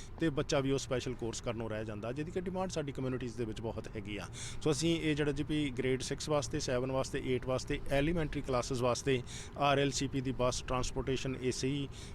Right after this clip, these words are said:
ਹੁਣ ਸਾਲ ਤੋਂ ਸਤੰਬਰ ਦੋ ਹਜ਼ਾਰ ਚੌਵੀ ਤੋਂ ਫ੍ਰੀ ਕਰ ਦਿੱਤੀ ਹੈ ਤੇ ਅਗਲੇ ਸਾਲ, ਅ, ਜੋ ਸਤੰਬਰ ਦੋ ਹਜ਼ਾਰ ਪੱਚੀ ਦਾ ਸੈਸ਼ਨ ਨਵਾਂ ਸ਼ੁਰੂ ਹੋਊਗਾ, ਉਹਦੇ ਵਿੱਚ ਅਸੀਂ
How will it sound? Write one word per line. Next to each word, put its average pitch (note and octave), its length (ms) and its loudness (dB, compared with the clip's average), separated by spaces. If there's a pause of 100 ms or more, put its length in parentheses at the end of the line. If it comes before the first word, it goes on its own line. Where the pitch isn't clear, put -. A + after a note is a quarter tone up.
ਹੁਣ C3 100 2
ਸਾਲ B2+ 280 2
ਤੋਂ C#3 180 0
ਸਤੰਬਰ B2 340 -2
ਦੋ B2 120 2
ਹਜ਼ਾਰ B2+ 160 2
ਚੌਵੀ A#2 260 0
ਤੋਂ B2+ 140 -2
ਫ੍ਰੀ B2 160 -2
ਕਰ A#2 180 0
ਦਿੱਤੀ C3 300 2
ਹੈ C3 100 4 (400)
ਤੇ D3 200 4
ਅਗਲੇ D3 180 4
ਸਾਲ, C#3 320 4 (160)
ਅ, B2+ 840 0
ਜੋ C#3 140 2
ਸਤੰਬਰ B2+ 420 2
ਦੋ B2 180 2
ਹਜ਼ਾਰ B2+ 160 2
ਪੱਚੀ B2+ 320 0
ਦਾ C#3 80 4
ਸੈਸ਼ਨ B2+ 280 2
ਨਵਾਂ B2 240 2
ਸ਼ੁਰੂ C#3 180 0
ਹੋਊਗਾ, C3+ 520 2 (340)
ਉਹਦੇ D3+ 180 4
ਵਿੱਚ D3+ 180 2
ਅਸੀਂ C#3 180 0